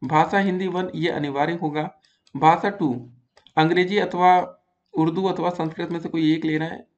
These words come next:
पेपर टू में भी दोस्तों ये ऑप्शन आपके सामने है। हाँ, लेकिन एक चीज़ यहाँ बदलाव होता है,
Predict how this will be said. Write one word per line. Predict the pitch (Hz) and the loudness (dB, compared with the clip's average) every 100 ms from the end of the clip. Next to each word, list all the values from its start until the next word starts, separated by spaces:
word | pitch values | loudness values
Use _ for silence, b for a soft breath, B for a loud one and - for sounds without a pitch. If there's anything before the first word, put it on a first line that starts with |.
| - | -8
पेपर | 147 160 | -4 -2
टू | 160 | -2
में | 165 165 | -2 -2
भी | 160 | -2
दोस्तों | 160 160 156 | -2 -2 -2
ये | 156 | 0
ऑप्शन | 151 - 156 | -2 -6 -4
आपके | 147 147 151 | -4 -4 -8
सामने | 156 143 139 | -6 -6 -4
है। | 147 185 B B B B | -6 -8 B B B B
हाँ, | - 190 | 2 4
लेकिन | 202 208 | 4 2
एक | 202 202 | 0 0
चीज़ | 196 | 2
यहाँ | 196 | 2
बदलाव | 175 156 156 160 | 0 2 2 2
होता | 135 117 | -2 -6
है, | 110 | -10